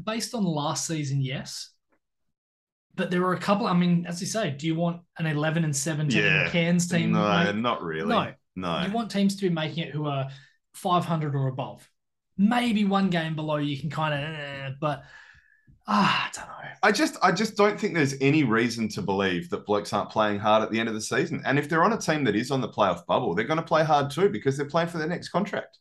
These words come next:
Speaker 1: Well, I mean, we saw it. Southeast Melbourne had nothing to play for in that final.
Speaker 2: And that's a good point.
Speaker 1: The final game against Perth.
Speaker 2: Great point.
Speaker 1: And they put everything on the
Speaker 2: Yep.
Speaker 1: line.
Speaker 2: And it went to O T, yep.
Speaker 1: Because they wanted to say, "Fuck you" to Perth.
Speaker 2: And they succeeded.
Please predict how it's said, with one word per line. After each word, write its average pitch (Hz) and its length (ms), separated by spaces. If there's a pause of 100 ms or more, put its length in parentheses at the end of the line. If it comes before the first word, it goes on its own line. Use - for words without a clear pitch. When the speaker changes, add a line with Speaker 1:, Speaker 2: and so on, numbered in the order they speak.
Speaker 1:
Well, 262 120
I 240 40
mean, 240 100
we 233 80
saw 254 280
it. - 180
Southeast 262 480
Melbourne 185 280
had 147 200
nothing 190 320
to 147 80
play 156 260
for 151 220
in 151 60
that 147 140
final. 185 220
Speaker 2:
And 226 100
that's 156 260
a - 20
good 135 280
point. 196 280
Speaker 1:
The 190 80
final 233 260
game 240 160
against 240 220
Perth. 320 240
Speaker 2:
Great - 360
point. 87 200
Speaker 1:
And 240 100
they 247 80
put - 220 (300)
everything 247 440
on 226 120
the 220 80
Speaker 2:
Yep. 175 140
Speaker 1:
line. 220 220
Speaker 2:
And 127 120
it - 20
went 135 160
to 131 160
O 127 80
T, 147 220
yep. 123 280 (120)
Speaker 1:
Because 220 240
they 240 80
wanted 214 260
to 202 80
say, 202 180
"Fuck - 440
you" 196 140
to 156 60
Perth. 151 540
Speaker 2:
And 123 160
they 139 140
succeeded. 147 520